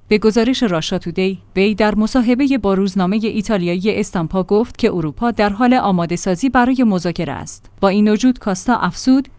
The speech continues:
در صورت لزوم به منظور حمایت از منافع مردم و شرکت‌های اروپایی آماده اقدام و اتخاذ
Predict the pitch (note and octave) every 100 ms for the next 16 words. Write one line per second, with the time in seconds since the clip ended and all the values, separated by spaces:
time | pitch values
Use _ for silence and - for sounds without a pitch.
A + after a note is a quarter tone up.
0 | G3+ G3 G3+ - B3 B3+ B3+ G#3+ F3+ G#3+
1 | A#3+ G#3+ F3+ F3+ F3 D4 C4+ A#3 A3+ A3+
2 | C4+ B3+ G3+ G3 F#3+ G3+ B3+ A3 G#3 E3
3 | D#3+ F#3+ F#3 F#3+ - G3 F3 G#3+ A3 B3+
4 | A3 G#3 E3+ E3+ G3+ A3+ - G3+ F#3 F#3
5 | A#3 A#3+ - F#3+ - F#3+ F#3 F#3+ F#3+ -
6 | A#3 C4 B3+